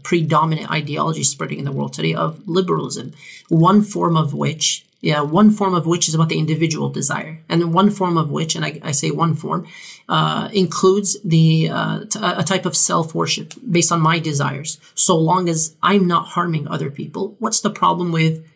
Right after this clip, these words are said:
doing X, Y, Z behind closed doors? Or as long as it's two adults, what's the problem with X, Y, Z behind closed doors? But in Islam, it's about, first of all, the truth,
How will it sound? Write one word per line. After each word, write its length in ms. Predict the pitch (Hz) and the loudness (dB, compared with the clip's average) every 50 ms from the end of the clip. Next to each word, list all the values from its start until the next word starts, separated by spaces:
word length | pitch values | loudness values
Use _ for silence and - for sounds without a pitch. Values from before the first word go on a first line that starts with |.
| _ - | _ -2
doing 480 | 170 160 170 165 165 165 160 160 160 | 2 2 4 4 4 2 0 0 0
X, 240 | 160 170 160 - - | -2 -4 -2 -2 -2
Y, 220 | 165 160 156 160 156 | 0 0 0 0 0
Z 140 | 156 160 | 0 0
behind 360 | 156 165 151 139 156 160 156 - | 0 0 2 0 2 0 0 -4
closed 360 | - - - 131 139 139 - | -6 -8 -8 -6 -6 -6 -6
doors? 260 | - - 143 143 185 | -6 -8 -6 -4 0
Or 80 | 185 180 | 0 0
as 100 | 165 160 | 2 2
long 200 | 190 202 190 190 | 2 2 2 0
as 100 | 180 165 | 0 0
it's 140 | 165 - | -2 -2
two 340 | - - 196 190 185 185 - - _ _ _ - | -2 0 0 0 0 -2 -6 -12 _ _ _ -2
adults, 400 | 170 160 160 151 165 170 - - | 0 0 2 2 0 0 -2 -2
what's 160 | 175 175 - | -2 -2 -2
the 140 | - 180 160 | -2 -4 -4
problem 320 | 160 - 170 165 160 165 | -4 -2 -2 -2 0 -2
with 120 | 160 160 160 | -4 -4 -4
X, 240 | - 160 - - - | -4 -4 -4 -2 -2
Y, 160 | 165 160 156 | -2 -2 -2
Z 160 | 147 160 156 | -2 -4 -4
behind 300 | 156 160 139 135 139 139 | -4 -2 -2 -2 -2 -4
closed 280 | - - 170 170 - - | -8 -8 -8 -6 -4 -2
doors? 240 | 180 185 180 170 - - - - - _ | 0 0 0 0 -4 -10 -16 -20 -20 _
But 140 | - - 170 | -2 0 2
in 80 | 180 175 | 4 4
Islam, 380 | 170 - - - 208 208 190 | 4 2 2 4 4 4 4
it's 160 | 180 165 - 170 | 2 0 0 -2
about, 420 | 160 160 160 165 165 - - - | 0 0 2 2 2 0 -2 -6
first 220 | - 170 160 - | -4 -2 -2 0
of 60 | 165 160 | 0 0
all, 100 | 151 139 | 0 0
the 100 | 139 131 | 0 0
truth, 640 | - - - - 190 175 143 139 139 - - - | 0 -2 -2 0 0 0 0 -2 -4 -8 -10 -18